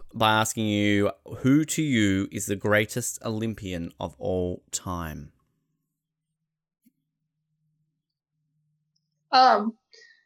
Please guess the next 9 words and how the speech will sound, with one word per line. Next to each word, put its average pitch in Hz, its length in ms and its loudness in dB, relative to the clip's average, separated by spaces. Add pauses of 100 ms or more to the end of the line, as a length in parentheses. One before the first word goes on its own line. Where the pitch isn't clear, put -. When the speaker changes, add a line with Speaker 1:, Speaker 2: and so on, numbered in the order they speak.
(400)
Speaker 2:
I 240 60 -2
guess 254 160 0
in 370 120 4
my 254 160 8
mind, 277 300 6
Usain 240 360 2
Bolt. 277 340 2
<laughs> - 600 -4
Speaker 1:
Yeah, 98 560 4